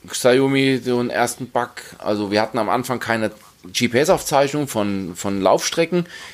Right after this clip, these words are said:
Jetzt wird's getrackt, jetzt wird auch die Karte angezeigt.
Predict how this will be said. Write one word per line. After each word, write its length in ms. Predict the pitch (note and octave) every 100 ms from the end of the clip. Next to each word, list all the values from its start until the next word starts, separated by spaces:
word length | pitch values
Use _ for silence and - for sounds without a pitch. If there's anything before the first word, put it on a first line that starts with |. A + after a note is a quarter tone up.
| -
Jetzt 220 | A#2 -
wird's 200 | A2+ G#2
getrackt, 440 | - - C#3 - -
jetzt 180 | A2 G2+
wird 120 | A2
auch 120 | G2
die 180 | F#2+ F#2+
Karte 320 | D#2 G#2+ B2
angezeigt. 500 | G2 A#2 - A#2+ D3